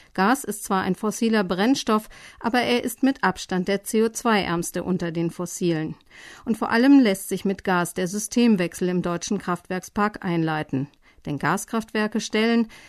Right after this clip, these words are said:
wie Kohle und Atomkraft, die notwendige Grundlastversorgung zur Verfügung.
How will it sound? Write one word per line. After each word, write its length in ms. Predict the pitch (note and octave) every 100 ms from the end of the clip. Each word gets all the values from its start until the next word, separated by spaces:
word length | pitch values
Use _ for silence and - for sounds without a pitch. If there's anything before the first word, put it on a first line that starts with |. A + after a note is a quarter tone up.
| -
wie 120 | C4+
Kohle 360 | C4 A#3+ B3 B3+
und 180 | F#3 -
Atomkraft, 720 | D#3+ G#3 G#3+ G#3 G#3 - -
die 80 |
notwendige 640 | A#3+ F3+ E3+ F3 E3+ G3+ A#3
Grundlastversorgung 1120 | G3 E3+ E3+ E3+ E3 - F#3+ F3 D#3+ D3+ D#3+
zur 140 | - D3
Verfügung. 680 | G#3+ G#3+ G#3 F3 D#3+ D3+